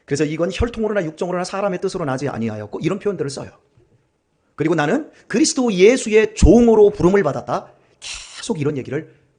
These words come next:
하는 거예요. 어마어마한 공격을 받고 있는 거예요. 당신이 땀과 피와 자신의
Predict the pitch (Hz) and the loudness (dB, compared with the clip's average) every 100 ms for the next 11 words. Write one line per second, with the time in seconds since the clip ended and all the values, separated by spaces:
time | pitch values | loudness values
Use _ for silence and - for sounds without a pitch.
0 | _ - 208 156 85 - _ _ _ _ | _ -12 -10 -8 -10 -14 _ _ _ _
1 | _ _ _ _ _ _ - 285 339 269 | _ _ _ _ _ _ 4 6 8 8
2 | 262 240 196 180 185 156 - 123 120 113 | 8 4 2 0 0 -2 -2 -4 -4 -8
3 | 95 - 147 _ _ _ _ _ _ _ | -12 -18 -20 _ _ _ _ _ _ _
4 | _ - 180 226 240 190 131 - _ _ | _ -6 -2 2 2 2 -2 -10 _ _
5 | _ _ _ _ _ _ _ _ _ _ | _ _ _ _ _ _ _ _ _ _
6 | _ _ _ - 254 285 240 220 220 _ | _ _ _ 0 2 4 4 0 -4 _
7 | _ _ _ _ - - 254 208 233 - | _ _ _ _ -6 -2 0 0 -4 -16
8 | _ _ _ _ _ _ - - 214 220 | _ _ _ _ _ _ -2 2 4 4
9 | - | 2